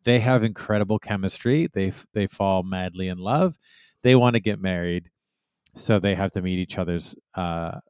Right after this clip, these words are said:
parents. Now, Laura London, uh, Amira's father, is played by Eddie Murphy, and, um, Jonah Hill's mother is played by Julie Lu-,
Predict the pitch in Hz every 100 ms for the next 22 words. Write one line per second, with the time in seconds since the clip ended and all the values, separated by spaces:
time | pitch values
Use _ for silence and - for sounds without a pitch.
0 | _ - - 113 98 80 - - 104 101
1 | 92 90 87 90 120 101 101 95 92 107
2 | 104 98 104 110 - _ _ _ _ _
3 | - 98 90 85 90 - - 104 104 101
4 | 98 95 - - 98 92 98 123 - 110
5 | 87 90 90 92 101 - _ _ - 87
6 | 92 135 147 101 82 - _ _ _ -
7 | 101 95 95 92 92 90 87 - 92 90
8 | 87 87 90 - 101 95 92 95 82 95
9 | 131 135 131 131 87 - 98 87 92 85
10 | 101 95 90 90